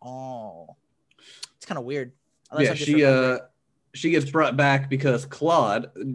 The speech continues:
Speaker 2: doesn't believe that Raku and Chitoge are actually dating. Um, so he brings Su-, uh, Sugumi back to be Chitoge's bodyguard and to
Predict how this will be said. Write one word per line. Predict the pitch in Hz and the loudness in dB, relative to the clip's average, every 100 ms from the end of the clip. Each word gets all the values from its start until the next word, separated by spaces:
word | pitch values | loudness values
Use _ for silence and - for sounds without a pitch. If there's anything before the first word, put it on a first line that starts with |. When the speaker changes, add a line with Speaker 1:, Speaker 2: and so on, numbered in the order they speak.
| 127 | 2
Speaker 2:
doesn't | 147 151 131 | 4 4 2
believe | 139 135 135 120 110 120 117 | 0 4 4 2 -2 -6 -2
that | 120 107 | 0 2
Raku | 123 120 123 127 117 | 2 0 0 -2 -2
and | 113 | -4
Chitoge | - 135 117 117 | -2 -2 0 0
are | 113 | 0
actually | 113 117 120 117 | -2 -2 -4 -4
dating. | 117 110 92 90 - - - - _ - | -2 -2 -6 -12 -18 -20 -20 -20 _ -8
Um, | 127 117 110 92 80 87 - | -4 -2 -2 -6 -10 -16 -4
so | 135 | -2
he | 131 | 2
brings | 127 131 131 127 127 - | 2 4 2 2 -2 -2
Su-, | 135 - - | -4 -4 -6
uh, | 113 104 95 90 85 | -4 -2 -2 -4 -6
Sugumi | - 135 135 127 117 | -4 0 4 4 2
back | 117 123 - | 0 -2 -8
to | - 143 123 120 120 | -4 0 2 2 0
be | 127 123 | 0 0
Chitoge's | 131 135 131 110 110 | 0 0 0 0 -2
bodyguard | 120 113 110 101 98 104 | -2 -2 -2 -4 -4 -4
and | 117 117 117 | -4 -4 -2
to | 120 113 113 117 113 | -2 -2 -2 -4 -4